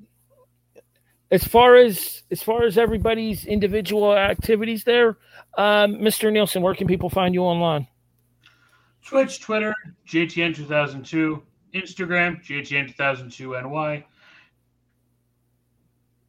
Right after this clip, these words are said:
Speaker 2: Wait, we have, uh, TikTok? Yeah, I do too, J T N two thousand two.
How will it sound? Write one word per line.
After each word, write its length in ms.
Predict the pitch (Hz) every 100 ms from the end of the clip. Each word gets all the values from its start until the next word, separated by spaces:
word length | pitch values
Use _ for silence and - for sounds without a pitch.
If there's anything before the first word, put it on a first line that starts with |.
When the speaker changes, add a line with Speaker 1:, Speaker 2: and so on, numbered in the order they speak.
| _ _ _
Speaker 2:
Wait, 280 | 110 98 - _ _ _ _ _ -
we 180 | 131
have, 520 | 110 131 143 147 139 143
uh, 500 | 147 147 147 147 - _ _
TikTok? 600 | 165 160 190 196 190 _
Yeah, 300 | 254 233 175 - _
I 140 | 196
do 160 | 220 214
too, 280 | - 196 -
J 160 | - 139
T 160 | -
N 100 | 147
two 100 | -
thousand 280 | - 143 135
two. 180 | - 123